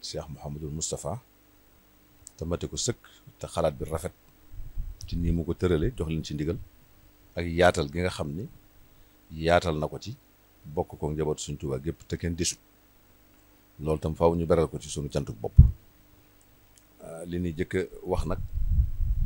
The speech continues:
bala ñuy agsi ci ku tedd ki nga xam ni moo waral bis bi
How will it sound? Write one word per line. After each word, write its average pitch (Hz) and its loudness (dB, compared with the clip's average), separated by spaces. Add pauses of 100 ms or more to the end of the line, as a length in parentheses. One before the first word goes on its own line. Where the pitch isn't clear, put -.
(140)
bala 85 0
ñuy 92 6
agsi 76 -2
ci - -10
ku 76 -8
tedd 80 -2
ki 87 -8
nga 85 -4
xam 78 -6
ni 71 -4
moo 78 0
waral 76 0
bis - -4
bi - -16